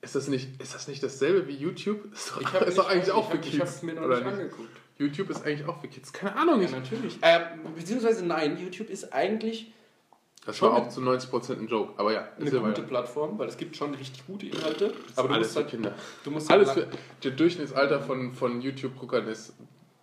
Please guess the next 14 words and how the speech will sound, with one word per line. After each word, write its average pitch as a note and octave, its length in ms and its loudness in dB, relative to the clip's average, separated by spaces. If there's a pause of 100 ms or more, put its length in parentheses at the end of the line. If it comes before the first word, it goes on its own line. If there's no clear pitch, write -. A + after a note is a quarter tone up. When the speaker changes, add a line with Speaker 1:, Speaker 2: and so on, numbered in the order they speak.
(440)
Speaker 1:
dreizehn, A2 440 -2
vierzehn. A2+ 340 -10 (420)
Speaker 2:
Ja, C3 220 -6
aber C#3 120 -2
nicht D3+ 240 -4
alles. - 380 -8 (320)
Was, B2+ 220 2
die C#3 120 -8
ganzen D3+ 280 2
Sachen, D3+ 280 -2
die C3+ 200 -6
wir D3 220 0
in C3 100 -4
den, A#2 160 -8